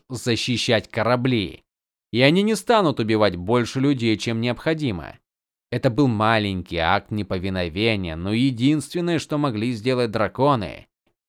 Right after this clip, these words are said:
не подвергая опасности свою повелительницу. Оргрим не настаивал.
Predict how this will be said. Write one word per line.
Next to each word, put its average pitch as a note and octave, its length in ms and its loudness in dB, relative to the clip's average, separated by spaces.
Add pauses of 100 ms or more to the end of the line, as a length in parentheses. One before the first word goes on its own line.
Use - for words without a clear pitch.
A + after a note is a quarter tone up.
(160)
не A2+ 160 0
подвергая A2 760 4
опасности A#2 640 0
свою F2+ 400 -6
повелительницу. F#2 1040 -8 (560)
Оргрим C#3 600 6
не B2+ 120 2
настаивал. A2 880 2